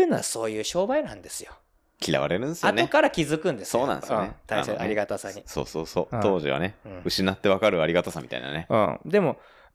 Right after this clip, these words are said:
Speaker 1: 連合、そのチームとの連合解消してからさ、
Speaker 2: うん。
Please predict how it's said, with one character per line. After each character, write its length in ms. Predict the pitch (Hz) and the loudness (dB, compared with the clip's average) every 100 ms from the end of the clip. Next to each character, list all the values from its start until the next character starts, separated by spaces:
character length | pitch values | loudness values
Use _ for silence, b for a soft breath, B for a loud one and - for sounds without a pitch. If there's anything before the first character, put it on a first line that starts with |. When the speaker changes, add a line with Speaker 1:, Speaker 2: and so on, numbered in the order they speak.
| - | -2
Speaker 1:
連 400 | 202 233 285 285 | 2 4 2 4
合、 440 | 302 302 294 - | 6 6 6 2
そ 140 | 226 | 2
の 140 | 254 294 | 4 4
チ 260 | - 302 | 4 4
ー 40 | 294 | 6
ム 120 | 226 | 6
と 120 | 226 | 4
の 140 | 214 151 | 4 6
連 240 | 165 185 | 4 4
合 180 | 185 190 | 4 2
解 260 | 190 190 | 4 4
消 240 | 190 196 196 | 4 4 2
し 100 | 185 | 2
て 140 | 202 | 0
か 120 | 143 | 2
ら 100 | 104 | 0
さ、 380 | 92 120 90 - - | 2 2 2 -2 -4
Speaker 2:
う 60 | |
ん。 180 | 107 78 | -4 -4